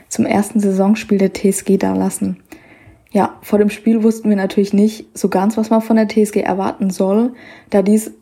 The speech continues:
unser erstes Ligaspiel unter neuem Trainer war und das Pokalspiel gegen Chemnitz echt nicht überzeugend war. Außerdem haben natürlich einige wichtige Spieler gefehlt, wie beispielsweise Hübner oder Krilic.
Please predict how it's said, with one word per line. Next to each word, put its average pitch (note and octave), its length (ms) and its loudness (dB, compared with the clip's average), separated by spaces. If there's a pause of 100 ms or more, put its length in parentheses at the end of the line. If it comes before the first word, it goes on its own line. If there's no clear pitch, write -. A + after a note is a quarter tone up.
(140)
unser G3 280 2
erstes G3+ 300 0
Ligaspiel G#3 420 2
unter G3 240 0
neuem F#3 240 0
Trainer G3 360 0
war F#3+ 360 -2 (340)
und G3+ 120 2
das G3+ 220 -2
Pokalspiel G#3 600 0
gegen G3 220 0
Chemnitz G3+ 600 -2 (360)
echt G3 200 -4
nicht F#3+ 140 -2
überzeugend - 600 -2
war. F#3 280 -6 (420)
Außerdem G3+ 460 2
haben G3 100 0
natürlich F#3+ 440 -2
einige F#3+ 320 -2
wichtige G3 440 0 (200)
Spieler A3 340 -2
gefehlt, G#3+ 440 0
wie G3 120 -2
beispielsweise F#3+ 720 -2
Hübner G3 340 -2
oder F#3+ 140 -4
Krilic. F#3+ 640 -6